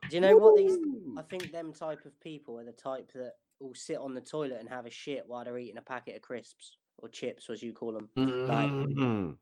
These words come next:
Speaker 1: like, where's the hygiene? <laughs>
Speaker 2: Foul. Foul. You know what? You're probably right. Probably right. Oh, God.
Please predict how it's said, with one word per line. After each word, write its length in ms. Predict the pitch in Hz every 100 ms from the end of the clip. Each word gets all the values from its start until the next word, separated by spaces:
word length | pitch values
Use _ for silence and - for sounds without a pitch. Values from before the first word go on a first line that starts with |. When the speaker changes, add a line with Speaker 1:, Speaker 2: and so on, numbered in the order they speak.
| _ 127
Speaker 1:
like, 160 | 131
where's 240 | 139 151 143
the 80 | 147
hygiene? 580 | 151 151 143 117 107 104 - -
<laughs> 260 | - - -
Speaker 2:
Foul. 680 | 120 131 131 117 92 69 _ - - - _
Foul. 920 | - - - 175 185 170 135 92 - _
You 160 | - 127
know 160 | 143 143
what? 260 | 165 170
You're 120 | 143
probably 400 | 113 139 139 135
right. 400 | 131 135 120 95 - _ _ _ _ -
Probably 320 | 139 139 127
right. 340 | 120 120 101 78 _
Oh, 280 | 123 120 104
God. 560 | 82 107 110 95 76